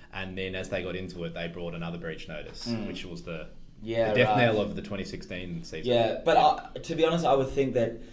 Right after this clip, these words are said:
Speaker 2: given that this has been, these notices have been
Speaker 1: Yep.
Speaker 2: given at the end of a very long investigation
Speaker 1: Yep.
Speaker 2: already,
Speaker 1: Yep.
Speaker 2: you know, who
Speaker 1: Now,
Speaker 2: knows?
Speaker 1: on this matter, I saw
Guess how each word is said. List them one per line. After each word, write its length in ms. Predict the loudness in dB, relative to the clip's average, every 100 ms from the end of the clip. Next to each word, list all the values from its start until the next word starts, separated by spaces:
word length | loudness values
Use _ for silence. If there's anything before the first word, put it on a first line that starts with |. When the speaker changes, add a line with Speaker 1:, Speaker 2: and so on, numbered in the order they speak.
| -6
Speaker 2:
given 280 | 2 4 6
that 220 | 4 2
this 460 | 0 0 -2 -8 -10 -14 -16 -16 -18 -12
has 180 | -10 -4
been, 480 | 0 2 0 -4 -6 -12 -14 -14 -16 -10
these 160 | -6 -2
notices 380 | 0 -2 -4 -8
have 100 | -4
been 160 | -4 -2
Speaker 1:
Yep. 80 |
Speaker 2:
given 220 | -4 -4 -4
at 80 |
the 120 | -2 -2
end 160 | -2
of 60 | -4
a 40 |
very 240 | 0 0 2
long 260 | 0 0
investigation 640 | 0 -2 -4 -4 -4 -2 -4
Speaker 1:
Yep. 100 | -2
Speaker 2:
already, 440 | -2 0 -4 -8 -4
Speaker 1:
Yep. 220 | 0 0 -2 -6
Speaker 2:
you 100 | -4
know, 240 | -4 -4 -6 -12 -16 -12 -12 -12 -16 -18 -18 -16
who 100 | -6
Speaker 1:
Now, 140 | -2 -2
Speaker 2:
knows? 180 | -4 -8
Speaker 1:
on 120 | -4 -2
this 160 | -2
matter, 240 | -2 -2 0
I 100 | -2
saw 600 | -2 -2 0 0 -2